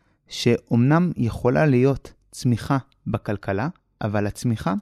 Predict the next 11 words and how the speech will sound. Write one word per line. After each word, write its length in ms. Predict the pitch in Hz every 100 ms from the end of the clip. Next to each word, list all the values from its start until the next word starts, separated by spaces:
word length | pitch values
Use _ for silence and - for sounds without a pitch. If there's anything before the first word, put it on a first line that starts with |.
| _ - _ _ -
היא 140 | 120
הרבה 320 | 98 107 110 165
פחות 500 | - - 143 147 - -
משמעותית 840 | 113 - - 110 101 - 175 - - _ _ _ -
ממה 280 | 110 123 147
שהיא 200 | - 110
הייתה 340 | 101 - 139 - -
אמורה 400 | 107 107 110 147
להיות 420 | 165 123 151 - _ _ -
לולי 440 | 117 117 127 156 151
אותו 420 | - - 131